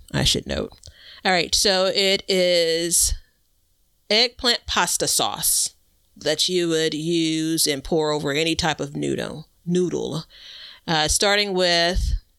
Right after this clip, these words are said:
one and a half cups of Kalamata olives, one of my favorites, six cloves of garlic or more, six pounds of Roma tomatoes.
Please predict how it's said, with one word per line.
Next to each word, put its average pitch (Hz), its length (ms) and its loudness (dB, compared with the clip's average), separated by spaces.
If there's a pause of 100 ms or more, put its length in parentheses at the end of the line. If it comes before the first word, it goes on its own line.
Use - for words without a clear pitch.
(1040)
one 190 160 0
and 196 100 0
a 180 40 0
half 185 220 0
cups - 320 0
of 160 380 2 (200)
Kalamata 175 680 2 (420)
olives, 165 600 0 (600)
one - 120 0
of 156 60 0
my 156 100 0
favorites, 160 600 0
six - 260 0
cloves 190 300 0
of 190 100 -4
garlic 165 480 0
or 160 160 0
more, 151 460 -2 (420)
six - 280 0
pounds 214 280 2
of 202 160 0
Roma 190 300 2
tomatoes. 165 1040 2